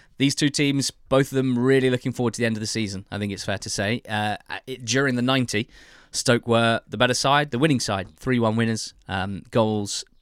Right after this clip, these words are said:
in particular that I enjoyed from Jacob Brown and Lewis Baker streaking away to score, uh,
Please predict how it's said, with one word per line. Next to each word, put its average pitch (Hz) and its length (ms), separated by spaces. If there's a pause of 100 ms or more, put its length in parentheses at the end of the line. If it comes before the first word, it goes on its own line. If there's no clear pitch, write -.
in 107 100
particular - 440
that 110 100
I 107 120
enjoyed 107 300
from 104 360
Jacob 107 340
Brown 110 380
and 104 100
Lewis 113 280
Baker 117 420
streaking 104 420
away 101 240 (400)
to - 140
score, 101 440
uh, 90 120